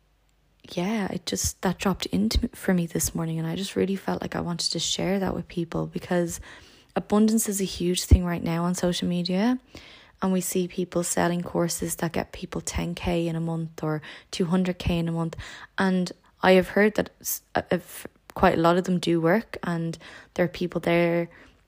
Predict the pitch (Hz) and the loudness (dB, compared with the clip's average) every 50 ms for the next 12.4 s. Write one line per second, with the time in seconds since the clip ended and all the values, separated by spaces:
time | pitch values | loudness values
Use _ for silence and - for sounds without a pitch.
0 | _ _ _ _ _ _ _ - - - - 196 180 - - - 180 175 175 180 | _ _ _ _ _ _ _ -10 -4 2 6 6 6 6 6 4 2 2 4 2
1 | 175 170 175 175 165 - - - - - - - _ - - - - - _ - | 2 2 2 0 0 0 -4 -4 -6 -6 -8 -12 _ -20 -20 -20 -20 -20 _ -4
2 | - 175 165 165 165 165 160 160 165 - 165 170 170 170 165 180 196 196 190 - | 0 0 0 0 0 -2 -2 -4 -4 -4 0 2 4 4 6 4 4 4 2 0
3 | 180 - - - 170 165 165 - - - - 175 170 170 160 151 - 180 175 - | -2 -4 0 2 2 2 2 0 0 2 2 2 0 -2 -6 -4 -2 0 0 2
4 | - - 170 170 - - - 170 - 170 165 160 165 - 170 170 - 175 175 170 | 2 2 2 2 0 -2 -4 0 0 0 0 0 0 -2 -2 -2 0 2 2 2
5 | 165 160 170 165 175 170 - 160 - - 180 180 190 196 190 185 175 165 165 - | 2 0 -2 -2 -2 -4 -4 -6 0 2 4 4 4 4 4 2 2 2 -2 -4
6 | - - - - - - - - - - - - - _ _ _ _ _ _ - | -6 -8 -10 -12 -18 -20 -20 -20 -20 -20 -20 -20 -20 _ _ _ _ _ _ -20
7 | _ _ _ _ _ _ _ _ _ _ _ _ _ _ _ _ _ - 202 - | _ _ _ _ _ _ _ _ _ _ _ _ _ _ _ _ _ 2 2 6
8 | - 185 196 196 208 208 190 180 180 170 165 - - 185 190 185 185 175 - - | 6 6 6 6 4 4 4 2 0 -2 -4 -2 0 2 2 2 2 0 -2 -2
9 | 170 165 165 - 185 170 - - 180 165 - 165 - - 170 160 156 - - - | -4 -4 0 0 0 0 0 0 -4 -2 -2 -2 -2 -2 -2 -4 -2 -2 -4 -4
10 | - - - - - - - - - - - - - _ _ _ _ _ _ _ | -4 -6 -6 -4 -4 -2 -2 -4 -6 -10 -12 -16 -16 _ _ _ _ _ _ _
11 | _ _ _ _ _ _ _ _ _ - - - _ _ _ - 175 175 170 170 | _ _ _ _ _ _ _ _ _ -20 -20 -20 _ _ _ 0 2 4 4 2
12 | 165 160 165 165 165 165 165 - | 2 0 -2 -4 -6 -8 -10 -12